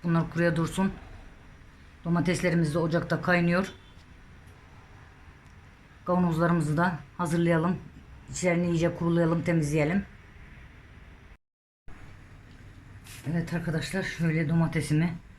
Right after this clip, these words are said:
yıkadım. Küçük çeri domateslerimi bahçemden topladım.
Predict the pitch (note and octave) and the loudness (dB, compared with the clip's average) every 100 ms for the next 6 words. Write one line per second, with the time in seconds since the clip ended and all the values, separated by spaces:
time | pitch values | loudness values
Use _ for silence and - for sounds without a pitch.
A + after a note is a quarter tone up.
0 | - - - - - E3 E3 D3 D#3 E3+ | -20 -20 -20 -14 -4 -2 0 0 0 -2
1 | - - - C#3+ C#3 E3 D#3+ D#3 D#3 D#3+ | -6 -14 -8 -8 -4 -2 0 2 0 -2
2 | C3+ D#3 D3+ E3 C#3+ D#3 D#3 D3+ D3+ D#3 | -2 0 0 0 0 -2 0 0 0 0
3 | D3 D#3+ D#3+ | 0 0 0